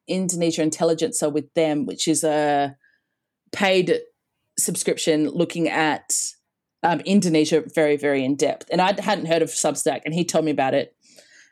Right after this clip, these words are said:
And I was like, "Oh, shit, I'm doing that." And I just jumped straight over. And I've since taken over his job, so thank you, Anand, twice. <laughs> Um,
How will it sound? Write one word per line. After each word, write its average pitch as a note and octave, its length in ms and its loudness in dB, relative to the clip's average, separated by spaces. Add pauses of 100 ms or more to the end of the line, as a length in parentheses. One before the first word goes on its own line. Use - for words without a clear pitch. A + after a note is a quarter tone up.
(480)
And D#3+ 100 4
I D3+ 40 4
was D3 100 0
like, C3+ 140 -2 (180)
"Oh, E3 140 4
shit, - 260 -6
I'm D#3+ 80 0
doing D3+ 220 4
that." C3 240 -2 (760)
And D3+ 320 2
I D#3 80 2
just D3+ 180 -2
jumped D3 180 0
straight D3 180 0
over. - 280 0
And A#3+ 320 2 (460)
I've - 120 0
since G#3+ 180 -2
taken F#3+ 260 0
over D#3+ 120 0
his E3+ 180 2
job, C3 200 0
so C#3 340 -2
thank D#3 180 0
you, - 80 0
Anand, C3 380 -2 (180)
twice. - 460 -2
<laughs> - 260 0 (520)
Um, F#3+ 380 2